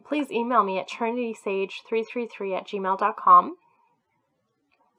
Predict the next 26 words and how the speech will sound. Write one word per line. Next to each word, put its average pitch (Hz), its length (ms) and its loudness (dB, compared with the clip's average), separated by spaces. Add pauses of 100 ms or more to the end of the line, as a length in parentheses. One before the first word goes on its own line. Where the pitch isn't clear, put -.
(160)
So 240 120 0
I'd 220 80 -6
love 226 200 4
to 233 100 -12
know 220 120 -2
how 226 160 -4
this 214 220 -8
is 220 160 -10
working 196 320 -8
for - 160 -12
you - 180 -4
and 196 140 -6
if - 120 -14
you 214 80 -8
had - 160 -2 (120)
any 262 280 -8
feedback 214 500 -2
for 208 120 -8
me. 190 360 -8 (1200)
Thank 247 160 -4
you 294 80 -6
so 277 160 -6
much, 220 240 -2
guys, 214 240 -2
for 208 160 -4
listening 208 600 -6